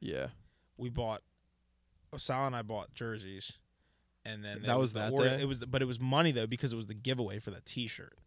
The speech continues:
Speaker 2: the Hot Dog Race T-shirt.
Speaker 1: Oh, yeah, true.
Speaker 2: So we were able to use that to kinda
Speaker 1: Yeah,
Speaker 2: cover
Speaker 1: dry
Speaker 2: our heads and
Speaker 1: ourselves off
Speaker 2: stuff.
Speaker 1: and shit.
Speaker 2: But it
Speaker 1: <laughs>
Speaker 2: was not, it, it was crazy because we were sitting center field originally.
Speaker 1: Yep.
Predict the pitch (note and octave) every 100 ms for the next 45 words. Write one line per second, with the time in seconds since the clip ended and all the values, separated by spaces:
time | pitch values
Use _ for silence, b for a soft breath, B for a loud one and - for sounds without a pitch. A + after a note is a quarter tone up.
0 | _ _ _ _ _ _ - B2+ B2 A2+
1 | G#2+ F#2+ F#2 - A2+ - - G#2+ G#2 G#2
2 | G2+ G#2 - G#2 B2 A#2+ A#2 A2 G#2+ _
3 | _ _ C3+ C3 C3+ C#3 A#2+ A2 B2 A2
4 | A#2 A2+ - - - G#2+ B2 A#2 A2 A2+
5 | A2 A#2 B2 A2 G#2+ A2 A#2 G#2+ - G#2
6 | - D3 E3 C3 C3+ - C3+ B2+ - C3+
7 | C3+ B2 - D#3 C3+ A#2 A#2+ B2+ A#2+ C3+
8 | D3+ C3+ B2 A2+ A#2 - A#2+ A#2+ B2+ A2
9 | G#2+ F#2+ G#2+ G2 F#2 - - F#2+